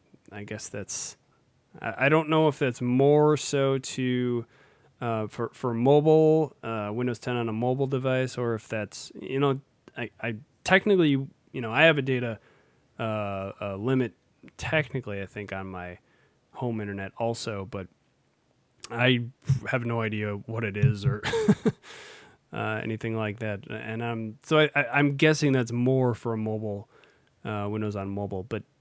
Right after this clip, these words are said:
but there's also y-, your basic Wi-Fi and V P N settings in there as well. Personalization refers to, you know, your desktop background, of course, uh,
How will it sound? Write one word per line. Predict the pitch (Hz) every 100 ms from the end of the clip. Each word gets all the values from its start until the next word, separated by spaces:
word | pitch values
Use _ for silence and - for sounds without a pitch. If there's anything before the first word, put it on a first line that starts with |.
| -
but | 143
there's | 139
also | 147 131 135 123
y-, | 117 - -
your | - 127
basic | 127 117 123
Wi-Fi | 120 110 110 113 110
and | 107 104 101 101
V | 120
P | 110 120
N | 107 107
settings | - 110 107 104
in |
there | 101 95 -
as | 107 101 107
well. | 92 - _ - - - - - - - - _ _ _ -
Personalization | - 214 208 - 185 170 143 131 147 151 151 - 165 170 185 208
refers | 175 175 165 151
to, | - - 151 147 143 143 143 139 139
you | 135
know, | 139
your | 135 131
desktop | - 131 123 - 135 123
background, | 131 117 - 123 120 120 123 127 127 127 - -
of | -
course, | - 135 123 - -
uh, | 123 113 113 110 117